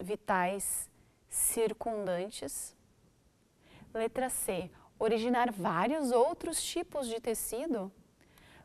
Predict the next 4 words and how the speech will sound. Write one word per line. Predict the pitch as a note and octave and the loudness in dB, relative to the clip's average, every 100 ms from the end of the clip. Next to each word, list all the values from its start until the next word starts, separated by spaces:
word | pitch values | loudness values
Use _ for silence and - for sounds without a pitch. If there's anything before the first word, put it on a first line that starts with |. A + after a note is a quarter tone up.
| - | -4
Letra | A3+ A3+ - A#3+ A#3 | 0 0 0 0 0
D, | F#3+ G3+ E3+ E3+ - - _ _ _ | 0 0 -2 -6 -14 -20 _ _ _
proliferação | - C4 C#4 D#4 D#4 - A#3+ A3+ - G#3 F#3 F3+ E3+ | 4 8 8 6 2 0 4 4 2 -2 -2 -2 -4
lenta, | F3 F3+ F#3 A#3+ C4+ D#4 | -4 -2 2 2 2 2